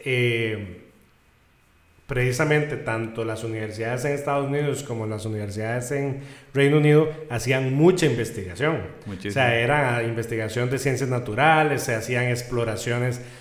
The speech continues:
Speaker 1: para comenzar a descubrir un montón de cosas. Entonces, pues, el personaje calza perfectamente para la época.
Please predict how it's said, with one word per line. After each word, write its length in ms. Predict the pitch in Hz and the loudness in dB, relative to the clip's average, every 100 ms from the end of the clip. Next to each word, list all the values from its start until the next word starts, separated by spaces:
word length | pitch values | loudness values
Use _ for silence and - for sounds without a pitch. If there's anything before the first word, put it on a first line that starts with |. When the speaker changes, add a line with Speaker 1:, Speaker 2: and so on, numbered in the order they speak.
| - | -6
Speaker 1:
para 240 | - 127 123 | 0 2 2
comenzar 360 | 120 113 120 | 0 -2 0
a 40 | 131 | 0
descubrir 400 | 131 131 131 151 | -2 -2 -2 -2
un 180 | 131 120 | -2 -2
montón 340 | 123 123 110 | -2 -2 -4
de 100 | 113 | -2
cosas. 320 | 170 180 - - - - - | 2 2 2 -4 -10 -14 -8
Entonces, 380 | 127 147 151 156 | -2 0 0 0
pues, 340 | 139 123 - 131 | -2 -4 -6 -6
el 160 | 123 | -6
personaje 720 | 127 127 123 127 151 180 185 - | -2 -2 0 2 4 4 2 2
calza 340 | 151 147 160 | 2 2 -2
perfectamente 580 | 117 110 - 110 107 - | -4 -6 -6 -6 -6 -8
para 160 | 110 92 | -12 -12
la 60 | |
época. 140 | 80 | -16